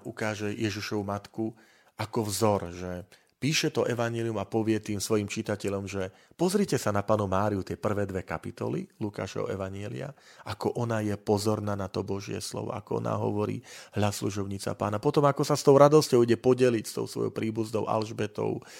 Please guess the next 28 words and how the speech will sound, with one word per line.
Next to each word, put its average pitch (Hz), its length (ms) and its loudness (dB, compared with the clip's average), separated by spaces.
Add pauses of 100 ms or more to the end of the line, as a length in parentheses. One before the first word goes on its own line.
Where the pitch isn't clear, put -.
(180)
a - 80 -6
potom 104 320 -2
porodí 113 460 6
tohto 104 340 -6
syna. 98 400 -6 (380)
A - 100 -10
tam 104 160 -4
povie 104 320 -2
evanjelista, 101 540 -2
že 107 100 -4
Mária 127 400 2
zachovávala 110 720 2
všetky 107 480 -8
tieto - 240 -10
udalosti 107 560 -4
vo 107 80 -6
svojom 110 320 -6
srdci 110 400 -8
a 110 80 -2
rozmýšľala 113 640 -2
o - 80 -6
nich. - 160 -10 (540)
A - 20 -16
ten 92 240 -8
evanjelista 101 640 -10
to - 160 -14
chce - 160 -14
povedať: 95 480 -12